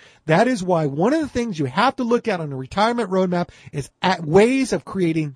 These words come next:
tax-free income. This is harder to do for people that are older. It is younger. I-, if you're younger, it is an easier strategy to take.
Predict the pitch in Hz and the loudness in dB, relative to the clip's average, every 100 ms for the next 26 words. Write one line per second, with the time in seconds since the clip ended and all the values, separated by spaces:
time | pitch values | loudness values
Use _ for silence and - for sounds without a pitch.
0 | - - 165 170 - - _ _ 190 175 | -8 -2 2 2 0 -14 _ _ -2 0
1 | 165 - 185 175 170 135 92 - - - | -2 -4 0 0 0 -4 -6 -16 -20 -20
2 | _ 147 262 370 - - 254 262 285 294 | _ 2 4 2 -4 0 6 6 6 4
3 | 277 214 294 269 220 208 214 190 220 214 | 2 2 2 2 0 -2 -2 0 2 2
4 | 202 202 220 240 220 156 190 185 185 139 | 2 2 4 4 4 -2 -2 0 0 0
5 | 214 254 247 175 - 185 190 185 202 208 | 0 0 0 -2 0 -4 -2 -6 -4 -2
6 | 202 277 294 190 175 - - 190 180 175 | 2 2 2 -2 -2 -8 -4 0 2 0
7 | 175 - 220 240 226 247 247 - 220 214 | -6 -6 -4 -4 -4 -4 -4 -4 -2 -2
8 | 214 175 185 170 214 143 | -4 -6 -6 -2 -2 -4